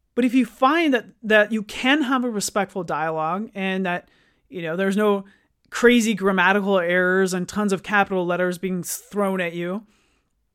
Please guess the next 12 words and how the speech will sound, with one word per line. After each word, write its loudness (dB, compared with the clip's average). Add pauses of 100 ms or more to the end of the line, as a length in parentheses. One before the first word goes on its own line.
(320)
maybe 0
you 4
can -4
have -4
a 0
respectful -4
conversation -12
and -8
with -8
gratitude 0
show 2
up 0